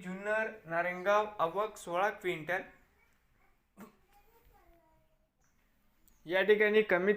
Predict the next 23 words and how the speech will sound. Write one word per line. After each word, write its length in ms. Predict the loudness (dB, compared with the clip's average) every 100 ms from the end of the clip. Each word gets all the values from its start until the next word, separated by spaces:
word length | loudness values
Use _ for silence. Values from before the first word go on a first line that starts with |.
| 2
कमी 220 | 2 4
दर 240 | 6 6 4
तीनशे 360 | 2 2 2 2
रुपये 300 | 4 4 4 0 -12 -20 _ _ _
क्विंटल 800 | -2 0 -2 -4 2 4 6 4
सरसंत्रा 520 | 4 2 2 0 4 4
आहे, 100 | 2 -4 -20 _ _ _ _ _ _ _ _ _ -6
एक 300 | -2 -2 -2
हजार 200 | -4 -4
रुपये 220 | 0 0
क्विंटल 640 | 2 -2 -2 0 2 4
जास्तीत 720 | 4 0 2 4 4 2 -8 -6
जास्त 280 | 0 0
दर 160 | 2 0 0 -12 _ _ _ _ _ _ _
पंधराशे 480 | -16 -6 -4 -4 -4
दहा 260 | 0 4 4
रुपये 220 | 2 2 2
क्विंटल. 540 | 0 -4 2 2 2 -4 -20 _ _ _ _ _ _ _ _ _ _ _ _ _ _ _ _ -10
पुणे 280 | -6 0 0
पिंपरी 540 | 0 -4 -2 -2 0 -2
आवक 300 | 0 -2 -2
पंचवीस 480 | -8 -6 -10 -10 -10
क्विंटल, 460 | -6 -6 -2 -2